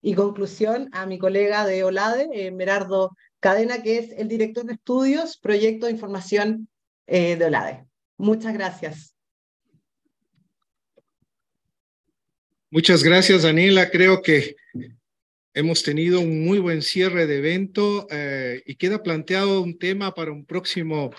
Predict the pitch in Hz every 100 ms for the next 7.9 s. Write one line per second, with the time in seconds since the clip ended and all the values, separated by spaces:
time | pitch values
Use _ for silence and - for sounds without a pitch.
0 | - - 170 170 190 185 185 160 160 156
1 | 180 202 175 165 156 147 143 170 170 165
2 | - 143 147 139 160 160 139 139 143 170
3 | 165 147 - - - 143 151 160 147 156
4 | 151 165 160 131 - - _ - 165 160
5 | 160 214 226 226 214 220 202 196 190 208
6 | 208 190 185 180 196 202 196 185 185 175
7 | 175 180 180 196 196 160 156 147 139